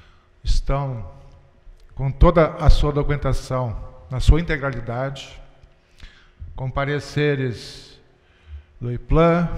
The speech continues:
pareceres da Secretaria de Habitação do município, parecer da Procuradoria desta Casa,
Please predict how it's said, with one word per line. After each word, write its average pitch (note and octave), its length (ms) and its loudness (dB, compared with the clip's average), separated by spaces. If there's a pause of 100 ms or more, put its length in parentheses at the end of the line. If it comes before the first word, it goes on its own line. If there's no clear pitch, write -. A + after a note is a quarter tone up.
(340)
pareceres B2 720 -8
da A#2 120 -8
Secretaria B2 880 -12 (840)
de B2+ 80 -6
Habitação C3 560 4
do C3+ 120 -4
município, D#3 760 -2 (1080)
parecer C3+ 840 2 (400)
da C3 120 -2
Procuradoria C#3+ 600 4
desta C3 340 -6
Casa, D#3 580 -4